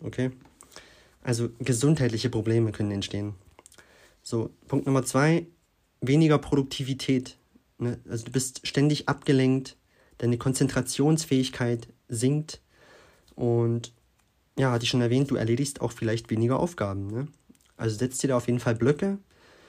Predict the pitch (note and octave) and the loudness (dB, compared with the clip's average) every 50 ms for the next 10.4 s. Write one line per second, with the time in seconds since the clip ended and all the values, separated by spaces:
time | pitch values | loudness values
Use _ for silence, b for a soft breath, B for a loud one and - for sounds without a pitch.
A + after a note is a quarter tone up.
0 | b b b b b b - A#2+ A#2 C3 C#3+ D#3 D3 C#3+ C#3 B2+ B2+ - - D#3+ | b b b b b b -2 0 0 0 2 2 2 4 4 4 4 4 2 -2
1 | - - E3 D#3+ D#3+ D#3+ D#3+ C3 B2+ B2+ B2+ C3+ C#3 C#3+ - - - _ _ _ | -2 0 0 0 2 2 2 0 2 2 2 2 2 0 -2 -4 -12 _ _ _
2 | _ _ _ - - C3+ B2+ B2 B2+ D3 F3 F#3+ F#3 F#3+ F#3 - - D#3+ D#3+ D#3+ | _ _ _ -2 2 4 6 6 6 6 6 6 6 4 2 2 4 4 4 6
3 | E3 F3 D#3+ D#3 D#3 - - D3 - - C#3 C3+ B2+ A#2+ A2+ A#2 C#3 D3+ E3 E3 | 6 6 4 2 2 0 -2 -2 0 0 0 2 2 2 2 2 2 2 2 2
4 | E3 E3 D#3+ - - _ _ _ _ _ - - C3 B2 - - - B2 B2 A#2+ | 0 -2 -4 -6 -10 _ _ _ _ _ -10 -6 -6 -6 -4 -4 -4 -2 0 0
5 | B2 B2 - - B2 - - - - D#3+ E3 E3+ E3+ - - - _ _ _ - | 0 -2 -4 -6 -8 -6 -6 -4 -2 0 0 0 0 -4 -10 -20 _ _ _ -8
6 | C3+ A#2+ B2 B2 A#2+ A#2+ - B2+ C3 C3 C3 - A2+ G#2 F#2 - _ _ _ _ | -4 -2 0 0 -2 -2 0 0 0 0 0 -2 -6 -8 -8 -12 _ _ _ _
7 | _ _ _ _ - A2+ G#2+ G#2 A2+ A#2 A#2 A2 G#2 G#2 G2+ G2+ G2 F#2 - - | _ _ _ _ -6 -4 -2 0 0 0 0 0 -2 -4 -6 -6 -6 -10 -12 -14
8 | - - - _ _ _ - A#2 A2 A2+ A2+ A#2 - - A2+ - B2 B2+ - A#2+ | -16 -18 -20 _ _ _ -6 -6 -6 -6 -6 -8 -8 -8 -6 -4 -4 -4 -4 -4
9 | - A#2+ A2+ A#2 B2+ - A2+ - - A#2 B2 D#3 D#3+ - - A#2+ C3+ C#3 D3+ C#3+ | -4 -2 -2 -2 -2 -2 -4 -4 -2 0 0 0 0 0 0 0 2 2 2 0
10 | - E3+ E3+ E3+ - - G2+ G2 | 0 -2 -4 -4 -4 -6 -8 -8